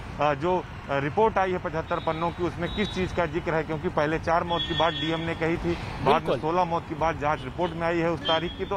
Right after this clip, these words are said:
Speaker 1: अब
Speaker 2: जी।
Speaker 1: सवाल कई सारे खड़े होते हैं, क्या उस अस्पताल को बचाए जाने की कोशिश लोकल स्तर के अधिकारी कर रहे हैं,
Speaker 2: हाँ।
Speaker 1: या फिर वो इतना रसूखदार आदमी है कि उसके खिलाफ कार्रवाई करना बड़ा मुश्किल हो रहा है?
Speaker 2: जी।
Speaker 1: क्योंकि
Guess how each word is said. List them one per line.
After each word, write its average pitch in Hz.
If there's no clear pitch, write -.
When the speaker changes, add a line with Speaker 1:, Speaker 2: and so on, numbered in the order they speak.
Speaker 1:
अब 208
Speaker 2:
जी। 165
Speaker 1:
सवाल 226
कई 202
सारे 175
खड़े 170
होते 160
हैं, 151
क्या 196
उस 156
अस्पताल 165
को 170
बचाए 160
जाने 160
की 156
कोशिश 147
लोकल 139
स्तर 156
के 151
अधिकारी 160
कर 165
रहे 160
हैं, -
Speaker 2:
हाँ। 135
Speaker 1:
या 208
फिर 220
वो 190
इतना 175
रसूखदार 165
आदमी 156
है 165
कि 156
उसके 151
खिलाफ 160
कार्रवाई 151
करना 156
बड़ा 156
मुश्किल 151
हो 139
रहा 131
है? -
Speaker 2:
जी। 147
Speaker 1:
क्योंकि 214